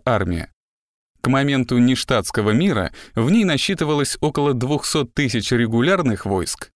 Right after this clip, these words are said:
и семьдесят пять тысяч иррегулярных казачьих.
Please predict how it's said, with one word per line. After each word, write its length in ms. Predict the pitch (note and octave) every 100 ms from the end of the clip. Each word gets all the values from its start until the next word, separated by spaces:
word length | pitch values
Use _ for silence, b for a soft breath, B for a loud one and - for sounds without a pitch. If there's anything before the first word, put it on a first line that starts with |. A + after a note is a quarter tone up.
| _ -
и 100 | C3
семьдесят 640 | C#3 A3 G#3 F3 D#3 C3+
пять 180 | E3 E3 -
тысяч 440 | E3+ D#3+ D#3 - -
иррегулярных 880 | D#3+ C#3 C#3 B2+ A#2+ C#3+ C3 B2 -
казачьих. 720 | C3 A2 G#2 E2+ - -